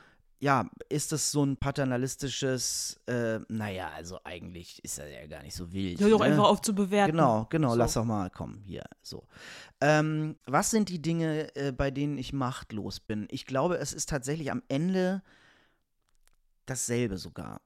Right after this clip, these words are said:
Speaker 1: Also, weil es immer von der Situation abhängt, in der ich gerade bin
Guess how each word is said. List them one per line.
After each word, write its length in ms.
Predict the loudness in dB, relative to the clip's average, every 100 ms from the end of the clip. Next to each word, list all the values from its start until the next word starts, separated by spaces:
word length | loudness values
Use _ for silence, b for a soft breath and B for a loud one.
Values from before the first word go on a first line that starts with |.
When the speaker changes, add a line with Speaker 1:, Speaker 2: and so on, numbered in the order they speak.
| _
Speaker 1:
Also, 520 | -2 -2 0 -2 -2
weil 400 | -4 0 2 0 -2 -6
es 220 | -6 -6 _
immer 320 | 4 6 2
von 200 | 0 0
der 100 | 0
Situation 680 | -2 -2 -4 -2 -2 0 0
abhängt, 480 | -4 -6 -4 -4 -6
in 100 | -6
der 180 | -4
ich 220 | -4 -8 -12
gerade 280 | -8 -8
bin 380 | -6 -2 0 0